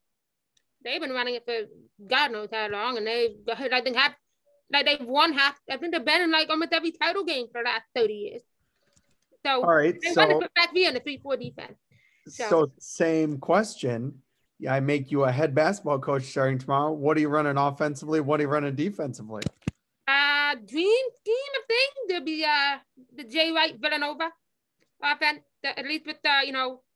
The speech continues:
Speaker 1: drive, you get two guys, kick it out, um, with maybe some Princeton offense type set. Uh, I've always loved the Princeton, but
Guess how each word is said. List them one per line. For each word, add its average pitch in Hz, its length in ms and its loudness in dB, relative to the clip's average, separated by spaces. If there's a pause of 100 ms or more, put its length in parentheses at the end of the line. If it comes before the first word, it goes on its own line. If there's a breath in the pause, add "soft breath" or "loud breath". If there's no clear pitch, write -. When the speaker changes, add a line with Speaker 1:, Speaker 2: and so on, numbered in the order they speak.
(220)
Speaker 1:
drive, 277 360 4
you 247 60 -12
get - 180 -10
two 285 180 -14
guys, 269 360 0
kick 247 180 -16
it 254 100 -6
out, 269 340 2 (400)
um, 226 560 -2
with 247 200 -8 (200)
maybe 254 500 -8
some 240 280 -6
Princeton 277 360 -10
offense 285 540 -2 (220)
type 311 160 -6 (120)
set. 311 200 2 (640)
Uh, 233 80 -6
I've 233 120 -8
always 269 220 -8
loved 277 180 -2
the 247 60 -18
Princeton, 285 500 -10
but 240 200 -6